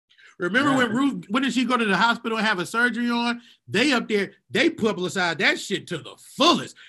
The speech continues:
Speaker 1: And they're like, "Well, we're gonna have to get someone in her place just in case she doesn't make it for this," and all this other type mess. You didn't hear not one fucking peep about Justice Thomas. Not one fucking peep.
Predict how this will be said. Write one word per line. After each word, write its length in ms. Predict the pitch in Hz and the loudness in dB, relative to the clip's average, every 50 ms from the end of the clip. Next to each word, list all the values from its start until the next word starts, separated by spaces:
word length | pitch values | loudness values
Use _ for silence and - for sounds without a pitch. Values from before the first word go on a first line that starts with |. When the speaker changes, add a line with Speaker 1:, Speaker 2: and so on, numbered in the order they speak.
| - - | -10 -6
Speaker 1:
And 140 | 170 170 196 | -2 0 2
they're 80 | 233 | 2
like, 180 | 202 165 - - - | 2 0 -2 -4 -8
"Well, 120 | 139 139 | -4 -2
we're 80 | 208 233 | 0 2
gonna 120 | 233 196 | 2 2
have 80 | 185 170 | 2 2
to 40 | 180 | 0
get 80 | 180 | -2
someone 200 | - 208 190 180 | -2 -2 -4 -2
in 80 | 175 180 | -2 -2
her 80 | 208 | -2
place 320 | 165 - - 220 220 214 220 | -2 -2 0 0 0 0 -2
just 120 | 214 185 | -6 -6
in 60 | 185 | -4
case 200 | 151 202 196 190 | -4 -4 -4 -4
she 180 | - 185 175 147 139 _ - - - | -6 -10 -14 -16 -18 _ -20 -8 -2
doesn't 280 | - 208 202 156 131 131 | 0 2 2 0 0 0
make 180 | 190 233 240 240 | 2 2 2 2
it 120 | 226 240 | -2 0
for 80 | 233 233 | 0 0
this," 220 | 233 233 240 240 | 2 2 0 0
and 100 | 196 175 | -2 0
all 120 | 220 240 247 | 0 0 2
this 120 | 226 208 | 2 0
other 160 | 240 233 196 | -2 -2 -2
type 240 | - 208 170 160 160 | -2 -2 -2 -2 -4
mess. 180 | 165 160 135 120 - - - _ _ _ - | -6 -8 -8 -8 -10 -20 -20 _ _ _ 2
You 180 | 269 330 403 | 6 6 8
didn't 200 | 370 285 220 208 | 8 6 4 4
hear 180 | 185 196 190 175 | 4 2 2 2
not 220 | 160 165 156 156 156 156 | 2 0 -2 -2 -2 -4
one 380 | 185 240 262 277 277 269 277 269 | -6 -2 0 2 2 0 0 -6
fucking 580 | - - 254 247 254 247 - 226 202 190 180 _ _ - | -10 -8 -6 -6 -4 -4 -4 -6 -6 -6 -10 _ _ 0
peep 360 | - 359 415 320 - - - _ _ _ _ _ _ - | 2 2 2 0 -4 -8 -12 _ _ _ _ _ _ -8
about 520 | 175 180 156 185 175 160 160 143 - - 131 | -4 -2 0 2 2 2 0 -4 -8 -6 -2
Justice 380 | 123 190 180 - - 165 143 | 0 0 0 0 -4 -12 -8
Thomas. 420 | - - 180 147 110 92 87 - - - | -4 -2 -2 -2 -4 -6 -12 -20 -10 -4
Not 240 | 208 226 196 214 240 | 0 0 0 0 -2
one 500 | 294 330 339 359 381 - - - 370 370 | -6 -8 -6 -4 -2 -2 -2 -2 -2 -4
fucking 460 | - - 339 320 320 - 302 285 269 | -6 -4 -4 -4 -4 -4 -10 -14 -10
peep. 300 | 240 269 302 254 - - | -8 -6 -6 -6 -8 -12